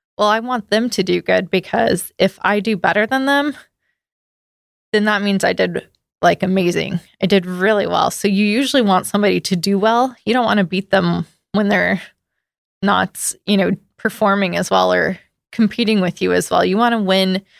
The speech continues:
when you both have put all your effort and then you came out ahead, right? Like, if you're thinking about it in that way, in the competition thing, you want somebody who's doing well and you wanna compete with them then, so you can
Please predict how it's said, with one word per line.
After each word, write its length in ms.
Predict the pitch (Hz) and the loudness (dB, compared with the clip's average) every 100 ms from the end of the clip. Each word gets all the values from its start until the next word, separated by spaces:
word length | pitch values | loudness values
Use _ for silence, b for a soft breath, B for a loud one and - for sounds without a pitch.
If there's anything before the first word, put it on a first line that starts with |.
| b b b _ _ - | b b b _ _ -4
when 160 | 196 | 0
you 80 | 196 | 0
both 280 | 180 220 - | 0 0 0
have 120 | 202 | -4
put 160 | - 185 | 0 2
all 160 | 180 | 2
your 140 | - 156 | 0 0
effort 540 | 180 - 180 - - | 0 0 -2 -2 -2
and 140 | 190 190 | 0 0
then 120 | 190 | 0
you 80 | 180 | -4
came 220 | - 190 | -4 -2
out 180 | 190 190 | 0 0
ahead, 380 | 190 - 190 196 | 0 0 -2 0
right? 280 | 185 202 - | -2 0 0
Like, 320 | 208 - - _ _ _ _ | -4 -4 -18 _ _ _ _
if 140 | 208 233 | -4 0
you're 100 | 233 | 0
thinking 380 | 269 247 226 | -2 -2 0
about 260 | 190 185 190 | 0 2 2
it 200 | 190 - | 0 0
in 140 | 196 | 0
that 200 | 196 208 | 0 0
way, 140 | - - | -2 -2
in 120 | 196 | 0
the 200 | 190 - | 0 0
competition 880 | - 208 202 180 240 - 196 180 185 _ _ - | 0 0 0 -4 -4 -2 0 0 -2 _ _ -2
thing, 360 | 185 190 208 - _ _ _ | 2 2 -2 -8 _ _ _
you 140 | 220 233 | -2 0
want 200 | 262 - | 0 0
somebody 300 | 262 240 220 | -2 0 2
who's 180 | 214 | 0
doing 320 | 185 190 240 214 | 0 0 2 2
well 160 | 170 | 2
and 140 | 196 202 | 2 2
you 60 | |
wanna 200 | 208 208 | 0 0
compete 360 | - 202 196 - | 0 0 -2 -2
with 160 | 196 | -2
them 180 | 202 196 | 0 2
then, 280 | 220 190 170 | 2 2 0
so 180 | - 202 | -2 0
you 180 | 208 190 | 0 -2
can 340 | 208 196 185 | 0 0 0